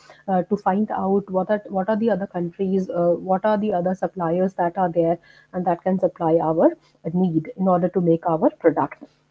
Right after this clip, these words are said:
So institutional market consists of schools, hospitals, nursing homes, prisons, and other institutions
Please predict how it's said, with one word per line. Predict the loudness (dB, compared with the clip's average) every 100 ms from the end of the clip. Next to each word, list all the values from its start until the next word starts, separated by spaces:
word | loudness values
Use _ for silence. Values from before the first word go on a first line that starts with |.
| _ _
So | 2
institutional | 2 2 -2 4 6 8
market | 6 4 0 -4
consists | -4 0 0 2
of | 2 2
schools, | 0 2 4 2
hospitals, | 2 0 0 -4 0 0 2
nursing | 0 0 0 -2
homes, | 2 2 0 -2
prisons, | -2 0 2 2 0
and | 0 0
other | 2 0
institutions | -2 -8 -6 -6 2 2 2